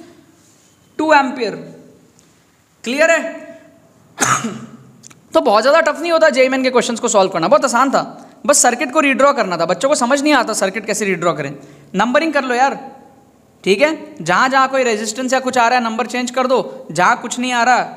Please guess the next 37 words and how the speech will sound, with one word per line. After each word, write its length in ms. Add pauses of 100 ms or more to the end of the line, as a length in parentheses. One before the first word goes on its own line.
(200)
खाली 220
वायर 240
जा 120
रहा 100
है, 60
वहाँ 140
नंबरिंग 320
सेम 200
रहेगा। 260 (580)
ये 60
नंबरिंग 380
किया, 220 (540)
एबी 220
के 100
बीच 200
में 100
एक 80
रेजिस्टेंस, 420
बीए 240
के 100
बीच 200
में 100
एक 60
रेजिस्टेंस, 380
एबी 160
के 100
बीच 160
में 80
एक 60
रेजिस्टेंस, 360
technically 440
तीनों 220
रेजिस्टेंस 360
एबी 180
के 100
बीच 180
में 160